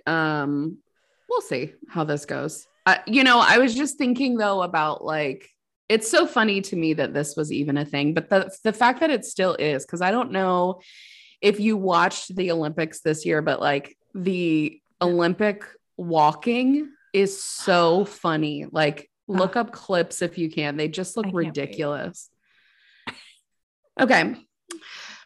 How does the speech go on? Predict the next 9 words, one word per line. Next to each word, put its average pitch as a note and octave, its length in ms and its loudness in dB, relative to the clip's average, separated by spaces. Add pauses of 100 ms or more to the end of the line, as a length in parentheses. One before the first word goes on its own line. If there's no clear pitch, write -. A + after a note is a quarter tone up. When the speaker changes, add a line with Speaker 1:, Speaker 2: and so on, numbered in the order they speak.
(100)
Speaker 1:
Pedestrianism A#3 840 4
was F3+ 240 2
a G#3+ 140 2
nineteenth B3 640 0
century A3+ 580 -2
form F#3 440 2
of - 180 -4
competitive G3 600 0
walking, D3+ 680 -4